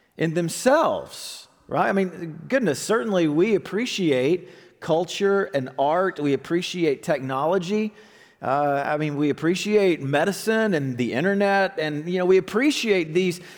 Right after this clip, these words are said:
developments. Indoor plumbing, I mean, goodness, you're grateful for indoor plumbing, aren't you?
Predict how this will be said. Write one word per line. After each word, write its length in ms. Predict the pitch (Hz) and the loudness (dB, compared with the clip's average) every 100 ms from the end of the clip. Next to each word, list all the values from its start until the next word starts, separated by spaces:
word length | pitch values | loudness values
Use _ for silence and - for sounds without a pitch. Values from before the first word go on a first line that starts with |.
| - | -2
developments. 760 | 151 175 156 202 262 208 139 - | 0 2 4 4 4 4 -2 -2
Indoor 380 | 175 208 214 202 | 0 4 4 4
plumbing, 580 | - 165 190 240 277 196 | 2 0 2 2 2 0
I 40 | |
mean, 180 | 156 147 | 0 2
goodness, 500 | 208 269 185 110 - | 2 2 2 -2 -4
you're 180 | 160 143 | -4 0
grateful 420 | 160 247 - 233 | 0 0 0 0
for 180 | 208 202 | 2 0
indoor 300 | 202 185 151 | 2 2 0
plumbing, 440 | 190 226 240 117 | 0 0 0 -2
aren't 200 | 123 151 | -2 -2
you? 180 | 208 | 0